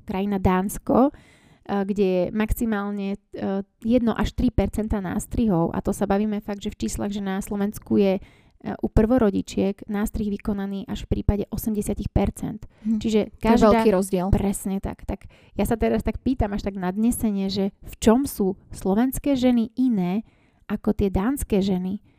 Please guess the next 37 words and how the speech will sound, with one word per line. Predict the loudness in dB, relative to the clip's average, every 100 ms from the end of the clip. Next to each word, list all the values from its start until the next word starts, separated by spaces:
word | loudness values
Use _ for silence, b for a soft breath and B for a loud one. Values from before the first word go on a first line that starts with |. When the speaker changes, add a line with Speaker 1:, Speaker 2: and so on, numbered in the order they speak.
| b
Speaker 1:
Veď | b -2
každá | 2 2 2
žena | 2 2 2
má | 0
tú | -2
fyziológiu | -2 2 6 6 6 4 4
toho | 4 2
tela, | 2 0 0 0 -2 -4 -6
tej | -2 -2
maternice | -2 -2 2 2 4 2 0 -4 -6
ako | -12 -8 -4
keby | -2 2 4
rovnakú. | 6 6 6 4 -2
Sú | -2
tu | -2
nejaké | -2 -4 -4
predispozície, | -6 -4 -4 -2 -2 -2 -4 -6
ale | -6 -6
aby | -4 -4 -6 b b b
štatisticky | 0 2 2 0 0 -2 -2 -4 -6 b b
a | -10
vedecky | -8 0 2 4 2 0
vlastne | -4 -2
podložený | 0 2 4 4 0
tu | 0
bol | -2
takýto | -2 -4 -2 0
rozdiel, | 0 -2 -4 -4 -2 -2 -4 b b
tak | b -2
asi | -2 -4
niekde | -2 -2 0 0
tá | 0
chyba | 0 0 0
v | 0
tom | -4
systéme | -4 -2 -2 -2
bude. | 2 4 2